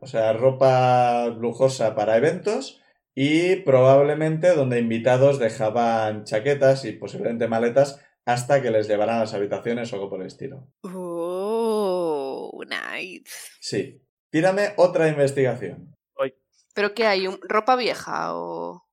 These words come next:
Speaker 1: Sí, o sea, lo que ve es básicamente ropa hecha polvo. La ropa no se puede aprovechar, pero tírame investigación y veremos.
Speaker 3: No veremos mucho.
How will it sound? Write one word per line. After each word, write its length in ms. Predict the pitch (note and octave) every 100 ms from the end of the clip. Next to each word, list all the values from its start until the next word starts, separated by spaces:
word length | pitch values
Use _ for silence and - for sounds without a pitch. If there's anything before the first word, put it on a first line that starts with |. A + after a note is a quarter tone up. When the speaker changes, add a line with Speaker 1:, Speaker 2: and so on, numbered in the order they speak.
| _ _
Speaker 1:
Sí, 420 | - - E3 A#2 -
o 60 |
sea, 600 | A2+ A#2 A2+ A2+ A2+ A2 -
lo 180 | A#2+ A#2
que 140 | B2+
ve 380 | A#2+ C#3+ E3 E3
es 80 | C3+
básicamente 760 | C3+ C#3 C3 C3+ C#3 C#3 A#2+ A2+
ropa 460 | A2 A#2 A#2 A#2+
hecha 280 | A#2 - A2+
polvo. 380 | C3 C3 D#3 - -
La 180 | B2 B2
ropa 240 | - F3+
no 120 | D#3+
se 100 | C3
puede 160 | B2 A2
aprovechar, 400 | G#2 F#2+ F2+ - - _ _ _ -
pero 420 | C#3+ E3+ G3+ -
tírame 280 | - F#2 F2+
investigación 580 | F#2 - A#2+ C3 F3+ B2+
y 20 |
veremos. 680 | A2+ G#2 G2+ F#2 - - _ _ C3
Speaker 3:
No 120 | A#2+
veremos 400 | A2 G#2+ G#2 G2+
mucho. 320 | G#2 -